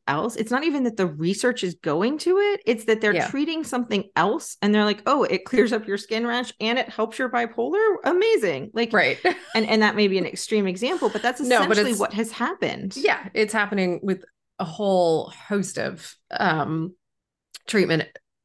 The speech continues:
Speaker 2: options, right? Like, even my,
Speaker 1: Mm.
Speaker 2: I, so I suffer from migraines, and I've, these, this is not, obviously not a mental health issue, but it's a,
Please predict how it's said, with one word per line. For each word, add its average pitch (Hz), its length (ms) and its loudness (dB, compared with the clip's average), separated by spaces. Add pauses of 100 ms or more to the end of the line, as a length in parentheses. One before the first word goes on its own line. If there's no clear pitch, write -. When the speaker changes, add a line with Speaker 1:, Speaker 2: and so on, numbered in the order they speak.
(200)
Speaker 2:
options, - 580 -6
right? 165 220 2
Like, 180 160 0
even 269 320 2
my, 180 140 2
Speaker 1:
Mm. 156 220 0 (560)
Speaker 2:
I, 190 200 2
so 190 180 0
I 180 140 4
suffer 185 280 0
from 160 200 -6
migraines, 156 520 -4
and 156 100 -6
I've, 147 320 -8
these, 170 380 0
this 165 160 0
is 156 60 -4
not, 160 240 0
obviously 160 360 -2
not 151 180 -4
a 160 40 -2
mental 165 260 -6
health 160 180 -2
issue, 175 260 0
but - 140 -4
it's 160 120 -6
a, 160 160 -4